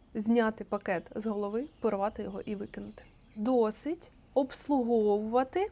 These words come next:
свій образ хорошої дівчинки. Хороша дівчинка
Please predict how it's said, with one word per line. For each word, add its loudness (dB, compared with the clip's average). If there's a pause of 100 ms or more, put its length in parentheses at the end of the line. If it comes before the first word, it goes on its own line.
свій 0
образ 6
хорошої -4
дівчинки. -10 (400)
Хороша 0 (120)
дівчинка -2